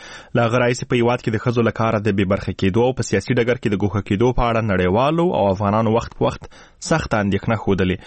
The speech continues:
په دې موضوع ملالۍ بشیر د سولې او دیموکراسۍ لپاره د برابرۍ بنسټ له مرستیالې فروزان رسولي سره خبرې کړې او په سر کې پوښتلې چې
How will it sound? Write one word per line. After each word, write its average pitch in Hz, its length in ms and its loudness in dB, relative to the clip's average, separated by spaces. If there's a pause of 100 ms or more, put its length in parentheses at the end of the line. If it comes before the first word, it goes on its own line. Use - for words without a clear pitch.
(300)
په 143 60 0
دې 165 100 2
موضوع 131 380 2
ملالۍ 107 340 0
بشیر 107 360 0
د 123 80 -2
سولې 127 300 2
او 117 80 4
دیموکراسۍ 101 480 0
لپاره 107 600 2
د 98 100 -2
برابرۍ 92 540 2
بنسټ 101 400 0
له 98 100 2
مرستیالې 135 520 0
فروزان 107 400 0
رسولي 107 260 0
سره 101 200 0
خبرې 117 380 0
کړې 139 160 2
او 127 60 2
په - 80 -6
سر 135 140 0
کې - 240 -4
پوښتلې 127 360 0
چې 123 80 0